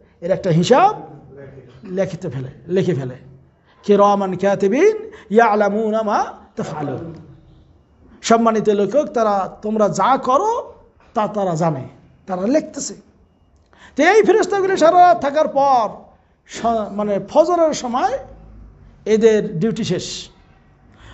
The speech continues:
আর ওই ফজরের সময় আর একটা ফেরেশতা আছে, যে, যেটাকে বলা হয় মালাইকাতুন নাহার,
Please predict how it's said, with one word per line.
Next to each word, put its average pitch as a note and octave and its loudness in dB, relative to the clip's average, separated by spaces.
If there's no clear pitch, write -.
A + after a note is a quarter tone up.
আর C#4 8
ওই E4+ 6
ফজরের A4 4
সময় F#4+ 2
আর F4 2
একটা E4 -4
ফেরেশতা C#4+ -4
আছে, F#3+ -6
যে, A#3 6
যেটাকে A3+ -2
বলা A3+ -2
হয় G#3 0
মালাইকাতুন A#3 0
নাহার, G3+ 0